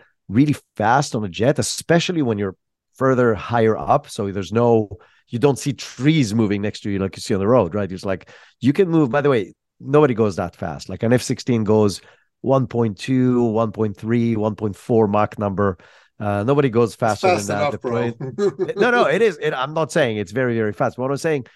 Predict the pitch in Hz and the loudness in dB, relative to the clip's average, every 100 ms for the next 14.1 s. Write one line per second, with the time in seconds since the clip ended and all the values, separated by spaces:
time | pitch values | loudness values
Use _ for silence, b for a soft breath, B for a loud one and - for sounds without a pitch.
0 | b _ _ _ 120 - 208 165 160 135 | b _ _ _ -10 0 0 0 0 0
1 | 135 127 131 - 131 127 107 - 123 117 | -2 -2 -4 -2 -2 -2 -4 -4 -4 -2
2 | 127 127 110 117 107 139 151 - 185 135 | -4 -2 0 0 0 -2 -4 -4 -2 -2
3 | 104 107 98 87 110 104 - 117 131 143 | -2 -4 -4 -2 -2 -4 -6 -2 0 0
4 | - 185 196 190 127 b b b _ 123 | -4 -4 -4 -6 -10 b b b _ 4
5 | 131 117 - _ 104 104 113 135 107 101 | 4 4 -2 _ -6 -2 4 4 4 4
6 | 92 90 104 95 98 - 107 98 95 92 | 2 -2 -6 -8 -10 -10 -6 -2 -2 -4
7 | 95 101 - 95 - - 104 90 - 95 | -6 -8 -6 -10 -6 2 2 2 -2 -2
8 | 90 92 92 - - - - 113 101 - | -2 -4 -8 -8 -8 -8 -2 0 0 0
9 | 117 92 82 104 - 107 95 - 87 85 | 0 0 -4 -6 -4 -4 -4 -6 -8 -6
10 | - 98 92 - 90 87 98 - 98 90 | -2 0 0 -4 -6 -2 -2 -2 -4 -6
11 | 87 - 110 101 95 b b b b 135 | -8 -2 2 2 -2 b b b b 0
12 | 147 165 165 190 127 151 170 - 104 - | 2 2 2 2 2 2 0 -2 -4 -4
13 | 135 92 92 92 107 - - - 123 104 | -6 -6 -4 -4 -6 -6 -8 -4 -2 -2
14 | 87 | -4